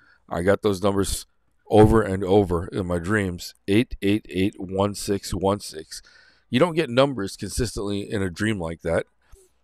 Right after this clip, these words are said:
Uh, eight eight eight, one six one six. If anybody knows what the hell that is, I'm just throwing it out there. If you think I'm crazy, that's fine. I don't really give a shit anymore.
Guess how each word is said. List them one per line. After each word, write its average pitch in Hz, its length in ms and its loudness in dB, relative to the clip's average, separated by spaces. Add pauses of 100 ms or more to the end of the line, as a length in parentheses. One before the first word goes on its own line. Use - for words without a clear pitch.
(420)
Uh, 85 280 -2 (640)
eight 113 320 0
eight 101 320 -2
eight, 98 240 -2
one 98 280 -4
six - 400 -8
one 92 300 -4
six. - 280 -10
If 95 100 -6
anybody 117 300 6
knows 107 220 -2
what 107 80 -16
the 90 100 -10
hell 101 200 -4
that 90 160 -4
is, 98 360 -10 (560)
I'm 90 160 -2
just 98 160 -4
throwing 92 240 0
it 85 100 -4
out 95 220 0
there. 82 180 -10
If 82 140 -12
you 82 60 -10
think 101 180 -6
I'm 92 140 -2
crazy, 101 320 0
that's 90 200 -6
fine. 98 380 -4
I 90 40 -6
don't 87 160 -6
really 87 180 -6
give 98 140 -4
a 87 40 -6
shit 80 200 -10
anymore. 82 360 -16